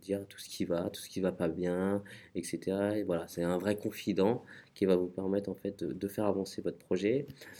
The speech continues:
On a aussi, euh, bah, plutôt des experts ou des, des, voilà, sur des thématiques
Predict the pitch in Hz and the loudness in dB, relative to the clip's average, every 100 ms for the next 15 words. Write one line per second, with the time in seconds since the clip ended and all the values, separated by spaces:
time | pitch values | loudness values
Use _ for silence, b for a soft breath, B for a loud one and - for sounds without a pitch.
0 | B - 98 98 101 101 101 101 110 110 | B 2 4 6 8 8 6 2 4 6
1 | 92 95 95 113 120 110 110 117 - 110 | 8 6 6 2 8 8 8 2 8 10
2 | 123 135 131 110 104 104 101 104 101 98 | 10 8 6 2 6 6 6 4 4 4
3 | 95 98 98 - 95 95 113 107 101 - | 6 4 2 0 0 2 4 4 4 0
4 | 196 | -2